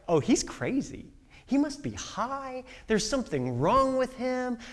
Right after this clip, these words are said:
Like, this is nuts. Is there some sort of mental incapacitation going on with this man?" Like, all of these sort of things were the responses to his response of pure wonder and awe. He was actually interviewed over and over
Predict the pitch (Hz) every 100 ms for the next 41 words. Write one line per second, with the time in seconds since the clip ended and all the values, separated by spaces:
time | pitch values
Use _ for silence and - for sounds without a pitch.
0 | - 190 156 269 311 202 147 131 147 175
1 | 262 262 160 185 147 247 233 - 277 294
2 | - 254 226 190 190 240 247 269 214 175
3 | 180 185 220 196 143 - 247 285 285 262
4 | 262 262 254 254 247 233 254 247 220 -
5 | - - - 233 311 359 349 247 302 247
6 | - 277 262 233 - 302 240 175 220 185
7 | 196 - 185 196 - - 262 302 320 220
8 | 180 226 175 214 349 285 196 220 - -
9 | 247 247 247 - - - - - 208 -
10 | - - 277 254 190 226 254 226 160 127
11 | 131 - - - 202 - 190 254 269 107
12 | 90 - - - - 302 311 262 240 247
13 | 233 - 262 285 180 160 156 156 202 254
14 | 277 208 196 175 175 214 226 147 143